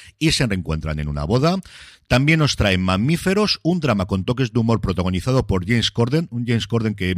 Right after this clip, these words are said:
está en horas bajas en Estados Unidos con varios incidentes, pero que ha tenido tiempo de hacer esta serie en la que interpreta a Jamie, un chef cuyo mundo implosiona cuando descubre secretos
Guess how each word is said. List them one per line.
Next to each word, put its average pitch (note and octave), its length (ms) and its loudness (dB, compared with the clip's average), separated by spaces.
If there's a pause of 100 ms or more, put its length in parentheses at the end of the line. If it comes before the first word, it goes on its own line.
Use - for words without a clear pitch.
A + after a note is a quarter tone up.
está G#2+ 360 -2
en G#2+ 120 0
horas G#2+ 240 0
bajas F#2 320 -2
en F2 80 -4
Estados F#2 340 -4
Unidos F#2 380 -4 (320)
con F#2+ 180 0
varios G#2 320 0
incidentes, C#3 640 0
pero B2+ 320 2
que C3+ 80 0
ha B2 40 2
tenido C3 260 4
tiempo B2 240 0
de A2+ 80 2
hacer G#2+ 180 0
esta A2+ 220 0
serie C3 340 0
en G#2+ 140 2
la G2 80 2
que F#2+ 80 -2
interpreta F#2 460 0
a F#2 60 2
Jamie, A#2+ 380 0
un C#3+ 180 0
chef - 280 -2
cuyo F#2+ 240 2
mundo A2+ 240 0
implosiona G#2 560 0
cuando B2+ 300 0
descubre G#2+ 360 0
secretos G#2 560 -2